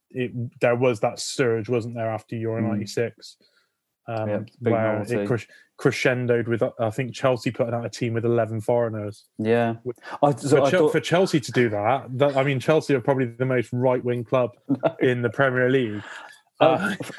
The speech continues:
Speaker 2: fun, fun fact
Speaker 1: <laughs>
Speaker 2: about Chelsea that I, that I don't, I, this is, this is a weird one. I don't think a lot of people know this, 'cause I remember reading this at, um, at school in
Speaker 1: Hmm.
Speaker 2: a book about hooligans.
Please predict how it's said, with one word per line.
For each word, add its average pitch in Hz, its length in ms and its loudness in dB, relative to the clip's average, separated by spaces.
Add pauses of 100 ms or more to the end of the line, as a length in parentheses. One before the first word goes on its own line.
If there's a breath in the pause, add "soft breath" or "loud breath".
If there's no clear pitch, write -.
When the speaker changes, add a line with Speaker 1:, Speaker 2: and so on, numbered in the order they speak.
Speaker 2:
fun, 185 320 2
fun 190 220 2
fact - 460 0
Speaker 1:
<laughs> - 60 -2
Speaker 2:
about 117 280 2
Chelsea 127 420 2
that 98 120 2
I, 117 140 0
that 113 240 0
I 120 100 2
don't, 160 220 0 (220)
I, 131 200 -2
this 123 240 0
is, 107 100 -4
this 110 160 -2
is 113 40 -2
a 110 40 0
weird 107 160 2
one. 98 120 -4
I 117 40 -2
don't 123 100 -4
think 113 120 -4
a 107 40 4
lot 107 220 0
of - 80 -16
people 101 200 -6
know 104 160 -2
this, 90 160 -10
'cause - 120 -10
I 107 40 -2
remember 104 280 -2
reading 98 360 -2
this 90 240 -8 (200)
at, - 100 -14 (140)
um, 104 360 -6
at 101 160 -12
school - 720 -6 (460 soft breath)
in 101 240 0
Speaker 1:
Hmm. 120 160 -2
Speaker 2:
a 98 60 -4
book 104 320 -6
about 101 320 -4
hooligans. 104 600 -6